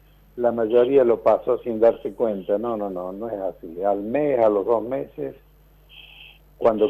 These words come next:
quieren evaluar, hacen una tomografía computada, van al médico y ven de que el pulmón ha quedado mellado y, y de pronto no es la misma persona aquella que no padecía el cuadro que después de haberlo padecido.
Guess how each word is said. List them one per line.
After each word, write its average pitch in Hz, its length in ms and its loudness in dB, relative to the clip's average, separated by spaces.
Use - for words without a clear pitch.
quieren 131 240 2
evaluar, 123 720 4
hacen 127 320 0
una 131 180 2
tomografía 113 760 2
computada, 143 840 0
van 123 200 2
al 117 140 -4
médico 165 460 -4
y - 60 -12
ven 123 280 0
de 110 140 -2
que 113 140 -4
el 104 80 -4
pulmón 113 520 -4
ha 120 100 -2
quedado 110 420 2
mellado 113 840 2
y, 104 400 -8
y 104 60 -8
de 101 200 -2
pronto 143 500 -4
no 123 300 0
es 131 340 -2
la 107 200 0
misma 123 400 -6
persona 113 720 0
aquella 107 500 0
que 90 360 -4
no 110 340 -2
padecía 104 560 0
el 101 100 -2
cuadro 123 540 2
que 95 120 -2
después 92 380 0
de 95 80 2
haberlo 87 320 2
padecido. - 640 -6